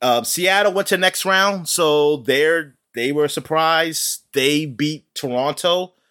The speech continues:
Then you have Tampa Bay losing to the Cleveland Indians, well, slash Guardians, I'm sorry. Uh, and so you had the Cleveland Indians, well, Cleveland Guardians playing against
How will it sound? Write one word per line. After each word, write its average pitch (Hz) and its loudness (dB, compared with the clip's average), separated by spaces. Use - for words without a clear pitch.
Then 147 2
you 151 0
have 139 2
Tampa 165 -2
Bay 139 2
losing 143 0
to 147 0
the 120 2
Cleveland 135 0
Indians, 185 -2
well, 139 2
slash 131 0
Guardians, 143 -2
I'm 135 -6
sorry. 143 -4
Uh, 131 2
and 139 0
so - -2
you 147 2
had 160 2
the - -4
Cleveland 208 0
Indians, 190 -2
well, 147 0
Cleveland 156 -2
Guardians 131 -2
playing 139 2
against 135 -2